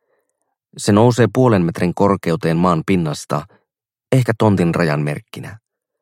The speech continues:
Hän ottaa tukea kepistä,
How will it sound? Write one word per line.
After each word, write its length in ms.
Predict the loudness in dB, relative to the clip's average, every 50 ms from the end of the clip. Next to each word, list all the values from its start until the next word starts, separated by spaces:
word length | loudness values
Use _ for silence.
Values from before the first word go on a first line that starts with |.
| _ _ _ _ _ _ _ _ _ _ _ _ _ _ _ _ _ _ _ _ -2
Hän 140 | 2 4
ottaa 320 | 4 4 2 _ 0 0 0 2
tukea 320 | 0 -2 0 2 2 2 2 2
kepistä, 560 | 0 -2 -2 -2 -8 -8 -8 -10 -10 -10 -10